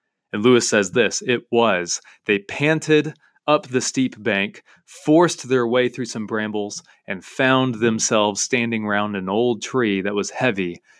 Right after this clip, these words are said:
with large yellowish golden apples, as firm and juicy as you could wish to see."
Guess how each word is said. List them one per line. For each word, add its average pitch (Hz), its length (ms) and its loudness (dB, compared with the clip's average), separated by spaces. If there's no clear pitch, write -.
with - 160 -4
large 107 640 2
yellowish 104 720 2
golden 104 580 2
apples, 95 600 -2
as 98 180 0
firm 113 500 2
and 98 280 -2
juicy 107 440 0
as 92 200 -8
you 107 140 0
could - 180 -8
wish 101 380 0
to 98 100 -8
see." 87 480 -4